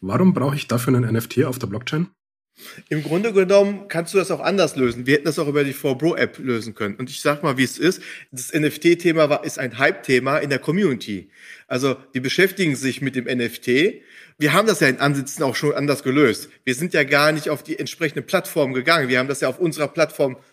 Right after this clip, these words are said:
Speaker 2: gelöst. Ich hätte das auch geschlossen halten können. Einfach in unserer Four Bro App.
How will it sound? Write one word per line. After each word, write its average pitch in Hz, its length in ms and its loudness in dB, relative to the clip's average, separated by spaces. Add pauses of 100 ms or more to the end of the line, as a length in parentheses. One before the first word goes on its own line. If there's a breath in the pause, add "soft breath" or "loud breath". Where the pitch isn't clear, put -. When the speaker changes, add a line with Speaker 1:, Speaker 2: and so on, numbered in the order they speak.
(180 soft breath)
Speaker 2:
gelöst. 143 380 0
Ich 135 80 -8
hätte 151 160 -2
das 147 140 -2
auch - 280 -4 (380 soft breath)
geschlossen 175 500 4
halten 117 280 0
können. 170 400 0 (580 loud breath)
Einfach 165 380 2
in 156 120 -2
unserer 143 300 0
Four 123 260 2
Bro 165 220 6
App. 107 260 -6